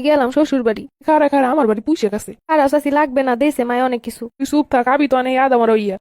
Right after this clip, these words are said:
Speaker 2: পুঁইশাক দিছি, এই লইয়ে যাই, খাইস। এই দুর্বল লাগলে পুঁইশাক খাবি। আবি কবে?
Speaker 1: এবার কই পেই না চাচি।
Speaker 2: মাসি জান জান।
Speaker 1: আরে বেটার ফুর্তি রে, আমি জানি আমার লগে কি অপেক্ষা করতাছে।
Speaker 2: ও মা, কি হইছে তোমার?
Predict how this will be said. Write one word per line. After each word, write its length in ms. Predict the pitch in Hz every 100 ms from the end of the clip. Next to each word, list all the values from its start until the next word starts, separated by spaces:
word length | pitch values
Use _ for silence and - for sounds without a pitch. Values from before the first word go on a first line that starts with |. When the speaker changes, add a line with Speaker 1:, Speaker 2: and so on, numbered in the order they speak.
| -
Speaker 2:
পুঁইশাক 280 | 262 240 214
দিছি, 180 | 233 226 220
এই 60 | 226
লইয়ে 180 | 240 233
যাই, 220 | 202 208 226
খাইস। 280 | 240 233 233 - -
এই 80 | 247 247
দুর্বল 260 | 247 302 320
লাগলে 200 | 302 262 254
পুঁইশাক 240 | 294 233 240
খাবি। 200 | 190 196 - 247
আবি 140 | 254 254
কবে? 220 | 240 196 202 - _ _ _ 311
Speaker 1:
এবার 160 | 294 285
কই 120 | 330 -
পেই 160 | 269 269
না 60 | 277
চাচি। 260 | 294 285 254 - 254 254
Speaker 2:
মাসি 260 | 262 233 220
জান 140 | 240 220
জান। 160 | 220 208 - 233
Speaker 1:
আরে 140 | 208 208
বেটার 180 | 208 240
ফুর্তি 240 | 294 277 254
রে, 80 | 269 - -
আমি 120 | 240 208
জানি 140 | 220 233
আমার 120 | 247 214
লগে 160 | 214 247
কি 60 | 277 247
অপেক্ষা 240 | 254 240 240
করতাছে। 320 | 262 277 - _ 233
Speaker 2:
ও 20 | 175
মা, 60 | 160
কি 80 | 254 254
হইছে 180 | 175 165
তোমার? 180 | 170